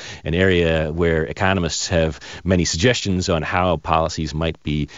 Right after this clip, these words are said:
more rationally organized. But, you know, as you've suggested, they depend on fostering behavioral change and different priorities, uh, in people, and,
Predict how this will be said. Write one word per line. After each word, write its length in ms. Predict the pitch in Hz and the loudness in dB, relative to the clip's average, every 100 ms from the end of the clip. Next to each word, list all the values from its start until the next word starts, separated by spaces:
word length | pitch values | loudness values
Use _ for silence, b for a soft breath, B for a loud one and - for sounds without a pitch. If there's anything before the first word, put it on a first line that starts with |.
| B | B
more 360 | 87 78 73 80 | -4 0 0 -2
rationally 560 | 82 92 85 - 85 67 | 2 2 2 -2 -4 2
organized. 640 | 127 104 76 69 80 - 80 - | 2 4 0 -2 -4 -6 -10 -2
But, 160 | 82 - | -2 -2
you 80 | - | -6
know, 80 | 76 | -4
as 260 | 80 80 92 | -2 -2 -2
you've 140 | 82 | -4
suggested, 560 | - 85 110 - 73 64 | -4 -2 -2 0 -4 0
they 300 | 73 76 73 B B | 0 2 0 B B
depend 640 | 80 73 - 82 82 80 - | -6 -6 0 0 2 0 -2
on 540 | 80 78 76 73 73 | 0 2 2 0 -2
fostering 840 | 71 73 73 - 80 73 76 71 69 | 0 0 0 0 0 0 -2 -2 -4
behavioral 640 | 73 101 107 107 107 104 95 | 0 2 2 2 2 2 0
change 560 | - 101 101 107 107 | 0 0 0 -2 -4
and 200 | 85 78 | -4 -4
different 260 | 73 76 - | -6 -8 -4
priorities, 680 | 73 78 85 85 87 85 - | 0 2 2 0 -2 -2 -4
uh, 20 | |
in 600 | 87 80 87 87 92 87 | -4 -4 -4 -4 -4 -2
people, 400 | 98 - 110 110 | -2 0 0 2
and, 240 | 98 107 | 0 -2